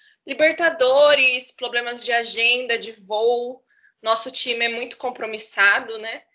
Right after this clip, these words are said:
Eu, Simone Paiva, fui incumbida de levar adiante o nosso querido podcast.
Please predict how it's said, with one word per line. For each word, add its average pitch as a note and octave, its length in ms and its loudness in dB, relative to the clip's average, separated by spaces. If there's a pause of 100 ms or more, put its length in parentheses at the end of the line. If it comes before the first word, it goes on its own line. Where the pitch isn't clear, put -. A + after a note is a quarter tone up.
(480)
Eu, C#4+ 240 4
Simone D4 500 -2
Paiva, B3 540 2
fui C4+ 340 -6 (240)
incumbida D#4+ 880 0
de C#4+ 100 -4
levar B3+ 300 0
adiante A#3 540 -2
o B3 40 -12
nosso A3 260 -4
querido G3 400 -8
podcast. - 1000 -2